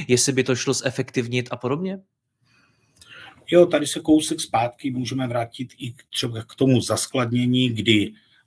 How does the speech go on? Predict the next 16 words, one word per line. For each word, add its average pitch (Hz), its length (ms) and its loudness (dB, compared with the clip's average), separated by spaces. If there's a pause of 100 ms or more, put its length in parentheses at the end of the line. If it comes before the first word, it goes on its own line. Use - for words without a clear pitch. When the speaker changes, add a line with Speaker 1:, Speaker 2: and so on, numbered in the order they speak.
(160)
Speaker 2:
eh, 98 420 -4
to 120 100 -12
se 120 160 -2
mohlo 123 260 2
třeba 120 280 -6
zmínit, 110 420 0
kdy 107 340 2
pro 113 240 0
poslední 139 520 2
položku 120 800 -2 (1000)
jdu 120 380 2
vždycky 117 480 0
o 123 160 -2
dva 120 180 2
metry 117 300 2
dál. 92 380 -2